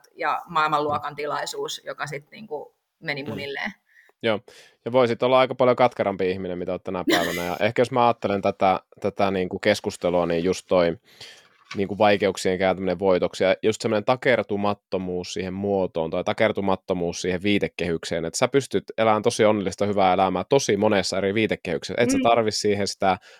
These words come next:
Speaker 2: Formula ykköstä tai Tanssitähtien kanssa, mut ne voi, ne on, niinku, mahdollisia. Sitten on vielä muuta, kuka tietää, mitä vielä
Speaker 1: Niin,
Speaker 2: Emma Kimiläisessä,
Speaker 1: kyllä.
Speaker 2: niinku, on, ja mä ajattelin, että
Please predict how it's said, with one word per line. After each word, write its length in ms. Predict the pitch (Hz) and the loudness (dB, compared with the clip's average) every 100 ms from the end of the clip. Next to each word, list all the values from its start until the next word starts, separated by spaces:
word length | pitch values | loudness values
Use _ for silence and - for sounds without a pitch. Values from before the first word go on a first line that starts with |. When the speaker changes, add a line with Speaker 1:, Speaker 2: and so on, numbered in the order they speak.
| _ | _
Speaker 2:
Formula 320 | 104 95 95 92 | 0 0 2 2
ykköstä 540 | - 92 - 98 95 - | 0 -6 -6 -4 -4 0
tai 180 | 107 98 | 2 4
Tanssitähtien 680 | 101 101 101 95 92 - 92 | 2 0 0 0 0 -2 -2
kanssa, 240 | 92 - | -4 -4
mut 120 | 104 | 0
ne 120 | 143 131 | 2 4
voi, 160 | 107 | 4
ne 80 | 151 | 2
on, 140 | 117 | 0
niinku, 160 | 101 110 | 0 0
mahdollisia. 600 | 139 156 117 101 90 - - _ | 2 4 2 2 -4 -6 -12 _
Sitten 240 | - 185 113 | -2 0 2
on 40 | |
vielä 140 | 120 127 | 4 4
muuta, 260 | 147 110 | 4 2
kuka 240 | 139 131 117 | 2 2 4
tietää, 400 | 139 120 98 90 | 4 4 0 -2
mitä 260 | 98 92 | -2 0
vielä 200 | 90 90 | 0 -2
Speaker 1:
Niin, 60 | 87 | -2
Speaker 2:
Emma 160 | 92 90 | -4 -6
Kimiläisessä, 420 | 101 95 92 95 101 | -4 -2 -2 -2 -4
Speaker 1:
kyllä. 40 | |
Speaker 2:
niinku, 140 | 98 113 | 2 4
on, 60 | 104 | 4
ja 120 | 95 92 | 2 2
mä 80 | 107 | 0
ajattelin, 180 | - | 2
että 100 | 147 | 0